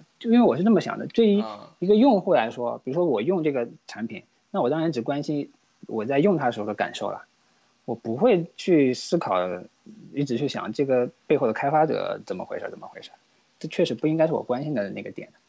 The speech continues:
Speaker 2: 但是当这个应用套上了一个独立开发者的标签的时候，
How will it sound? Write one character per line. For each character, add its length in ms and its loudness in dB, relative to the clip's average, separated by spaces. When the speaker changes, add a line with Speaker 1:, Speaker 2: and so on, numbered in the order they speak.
Speaker 2:
但 120 -8
是 120 -10
当 280 -6
这 100 -6
个 80 -4
应 160 -6
用 220 -8
套 240 -2
上 240 -2
了 80 -8
一 140 -8
个 280 -2
独 240 -8
立 100 -2
开 120 -4
发 120 2
者 140 -8
的 80 -12
标 220 -2
签 180 -4
的 80 -8
时 140 -12
候， 320 -8